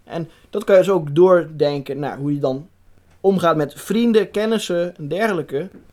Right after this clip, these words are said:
Omdat je dan dus krijgt, "Ik wil dat mijn buren dezelfde taal spreken als ik." Dus als ik boodschappen ga doen bij de Aldi of bij de Lidl, ja, dat ik mijn kinderen even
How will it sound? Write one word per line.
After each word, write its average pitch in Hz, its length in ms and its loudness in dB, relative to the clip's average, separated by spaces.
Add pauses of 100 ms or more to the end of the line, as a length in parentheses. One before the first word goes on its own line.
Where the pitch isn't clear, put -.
(360)
Omdat 196 300 2
je 180 80 -2
dan 202 220 4
dus 170 140 -2
krijgt, 147 500 -4 (580)
"Ik 175 180 -2
wil 214 500 8 (120)
dat 185 420 4 (140)
mijn 156 540 -2 (560)
buren 196 640 4
dezelfde 151 400 0
taal 262 240 0
spreken 135 400 -2
als 92 220 -6
ik." - 140 -18 (100)
Dus 156 140 -14
als 160 180 0
ik 151 100 -6
boodschappen 196 420 0
ga 160 60 -6
doen 165 120 -2
bij 160 80 4
de 165 80 6
Aldi 180 320 6
of 156 60 -2
bij 147 160 2
de 143 60 -4
Lidl, 202 520 -2
ja, 165 260 0
dat 190 100 -6
ik 170 100 -8
mijn 160 140 -8
kinderen 190 460 2
even 170 320 -6